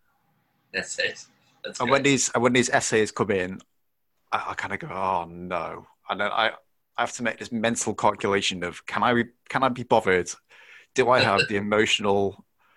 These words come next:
Speaker 2: and mental bandwidth to read this right now?"
Speaker 1: Yeah.
Speaker 2: Um,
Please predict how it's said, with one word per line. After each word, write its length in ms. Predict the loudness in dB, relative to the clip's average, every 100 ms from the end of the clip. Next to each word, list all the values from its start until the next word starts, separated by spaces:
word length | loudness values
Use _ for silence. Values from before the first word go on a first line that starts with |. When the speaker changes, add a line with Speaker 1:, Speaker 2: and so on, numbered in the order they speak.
| _ _ _
Speaker 2:
and 160 | -4 -2
mental 380 | -2 0 -2 -2
bandwidth 560 | 2 0 2 -2 -2 -6
to 80 | -4
read 220 | -2 -2
this 200 | -4 -2
right 160 | -2 0
now?" 280 | -2 -4 -14 _ _ _ _
Speaker 1:
Yeah. 120 | -8 -8 -12 _ _ _ -4
Speaker 2:
Um, 580 | -2 -2 -4 -8 -10